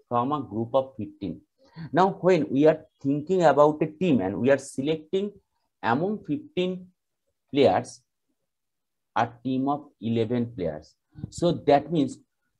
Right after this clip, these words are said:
the order or the sequence or the arrangement is not required.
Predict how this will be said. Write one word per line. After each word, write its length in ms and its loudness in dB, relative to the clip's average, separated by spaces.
the 440 4
order 580 4
or 120 0
the 200 -4
sequence 560 -6
or 80 2
the 300 0
arrangement 560 0
is 220 -6
not 380 -6
required. 580 -6